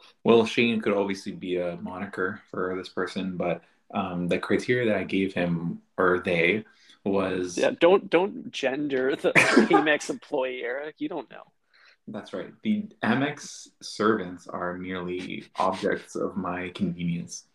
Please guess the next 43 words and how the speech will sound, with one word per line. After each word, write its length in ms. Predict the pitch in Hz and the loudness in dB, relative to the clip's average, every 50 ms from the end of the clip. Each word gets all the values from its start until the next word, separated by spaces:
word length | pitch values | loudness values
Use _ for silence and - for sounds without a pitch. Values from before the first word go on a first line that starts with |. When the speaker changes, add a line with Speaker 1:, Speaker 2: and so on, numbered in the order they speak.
| - | -12
Speaker 1:
<laughs> 160 | - - - - | -10 -6 0 0
That's 380 | 156 127 - 139 110 104 - | 2 4 4 6 6 4 4
how 80 | - - | 2 -2
I 100 | - - | -2 0
think 200 | - 104 90 87 | 0 0 0 0
of 120 | - - | -4 -4
them. 140 | - - - - - - - | -4 -4 -8 -8 -10 -14 -14
Speaker 2:
<laughs> 180 | - - - | -14 -14 -12
Yeah. 400 | - 147 139 131 135 131 127 120 - _ _ _ - _ _ _ _ - | -10 -8 -6 -6 -4 -4 -6 -8 -10 _ _ _ -20 _ _ _ _ 4
Speaker 1:
Um, 520 | 104 101 98 95 92 90 90 90 87 87 | 4 4 4 2 2 0 -2 -2 -2 -4
but 160 | 87 90 95 | -2 -2 0
I 60 | 92 92 | 0 0
did 280 | 90 - 117 120 117 | 2 2 2 2 2
tell 240 | - - 104 95 95 | 0 -4 -4 -2 -2
them 320 | 90 90 85 85 87 90 | -2 -2 -4 -4 -6 -6
that, 380 | 87 92 87 85 85 85 - - _ _ _ _ _ - | -6 -4 -4 -2 -4 -4 -6 -8 _ _ _ _ _ -6
you 120 | - 101 | -6 -4
know, 160 | 90 87 85 | -2 -2 0
we 100 | 87 90 | 0 2
only 160 | 95 113 135 | 2 0 0
have 120 | 151 160 147 | 0 0 0
a 100 | 117 107 | 0 0
few 240 | - - 104 101 98 | 0 -2 0 0 0
things 420 | 98 - 85 85 90 98 95 - | 0 -2 -2 0 0 -2 -4 -4
for 140 | - - 95 | -2 -2 0
this 180 | 90 92 90 87 | 0 0 -2 -2
business 440 | 87 82 95 85 82 90 87 87 87 | -2 0 0 0 0 0 -2 -2 -2
dinner 280 | 85 92 90 90 95 98 | -2 -2 -2 0 -2 -2
that 100 | 98 92 | -4 -6
we 80 | 92 90 | -8 -8
need 120 | 92 87 | -8 -8
to 100 | 92 87 | -8 -6
hit, 260 | 87 95 - - - _ _ _ _ _ _ _ _ _ _ _ _ - | -6 -6 -8 -10 -12 _ _ _ _ _ _ _ _ _ _ _ _ -2
one 160 | - 98 98 | 2 4 4
of 160 | 101 98 101 | 4 4 4
which 260 | 98 95 - - - - | 2 2 2 0 -4 -2
is, 540 | 101 104 90 90 87 85 85 85 - - - _ _ _ _ _ _ _ _ _ - | 2 6 6 6 6 6 2 -2 -4 -6 -10 _ _ _ _ _ _ _ _ _ -2
uh, 320 | - 101 95 92 87 87 85 | 0 2 2 4 4 2 2
one 380 | 87 92 110 135 143 139 123 107 | 4 6 6 6 6 6 6 6
or 200 | - 98 98 92 | 6 6 4 4
more 220 | 92 90 90 87 | 2 -2 0 0
Michelin 380 | 87 87 87 - - 98 95 92 | 0 0 -2 0 0 0 0 0
stars, 480 | - - 104 110 120 131 139 - - | 0 0 0 0 0 -2 -4 -6 -12